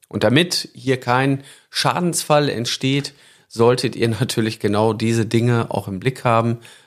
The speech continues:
weil damit habt ihr dann auch gute Karten in der Beratung als Immobilienmakler.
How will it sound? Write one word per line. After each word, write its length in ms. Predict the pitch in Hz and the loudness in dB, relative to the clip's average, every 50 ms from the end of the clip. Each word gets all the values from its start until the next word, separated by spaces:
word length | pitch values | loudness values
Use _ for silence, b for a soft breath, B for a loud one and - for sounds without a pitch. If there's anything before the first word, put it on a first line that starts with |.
| B B _ | B B _
weil 400 | 104 101 98 98 101 107 117 - _ _ _ | 2 2 4 4 2 0 -2 -8 _ _ _
damit 540 | 98 95 95 98 98 101 101 - - - - - | 0 0 0 0 0 -2 -4 -6 -8 -10 -10 -6
habt 240 | - 104 - - - | -6 -6 -6 -6 -8
ihr 440 | - 101 104 98 98 104 107 107 - _ | -2 0 2 2 2 0 -2 -4 -8 _
dann 340 | _ - - 95 95 95 - | _ -6 -4 -2 -2 -4 -4
auch 200 | - - - - | -2 -4 -4 -2
gute 260 | - 120 120 - 127 | 0 -2 0 2 0
Karten 380 | - - 104 101 98 - - 104 | 0 2 0 0 0 0 -2 -4
in 80 | 107 107 | -2 -2
der 100 | 101 95 | -2 -2
Beratung 580 | - 104 - - - 98 - - 95 92 - | -2 -4 -4 -2 -4 -4 -4 -2 -4 -4 -4
als 140 | 87 - - | -8 -12 -14
Immobilienmakler. 960 | - 90 95 95 92 107 98 95 90 92 101 92 92 - - - - - | -12 -12 -12 -4 -2 0 0 2 0 0 -2 -4 -4 -6 -10 -14 -16 -18